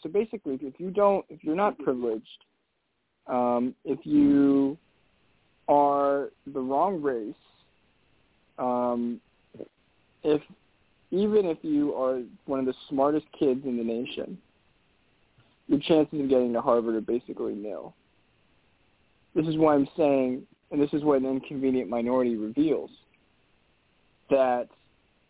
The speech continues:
this is the game, that is, this is the road that we're headed down as a country if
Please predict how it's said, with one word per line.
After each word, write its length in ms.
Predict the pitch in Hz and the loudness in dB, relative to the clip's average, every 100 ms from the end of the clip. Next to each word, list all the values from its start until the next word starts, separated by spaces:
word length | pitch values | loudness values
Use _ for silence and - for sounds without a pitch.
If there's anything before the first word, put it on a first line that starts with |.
| _ _ _ _ _ _ _ _ _ | _ _ _ _ _ _ _ _ _
this 140 | 147 185 | -8 -8
is 160 | 196 143 | -8 -6
the 80 | 131 | -8
game, 640 | 135 135 135 131 120 120 | -4 -4 -4 -8 -10 -10
that 140 | 123 | -6
is, 100 | 123 127 | -6 -6
this 100 | 156 - | -10 -10
is 160 | 175 | -10
the 60 | 147 | -6
road 420 | 127 131 135 131 | 0 4 4 2
that 100 | 113 | -2
we're 100 | 104 | -6
headed 380 | - - 135 120 | -4 -2 -2 -2
down 360 | 123 120 117 117 | -4 -4 -6 -8
as 80 | 117 | -12
a 140 | _ | _
country 520 | - 139 143 151 - - _ _ _ _ _ _ _ _ _ | -10 -10 -8 -10 -12 -14 _ _ _ _ _ _ _ _ _
if 80 | 165 | -8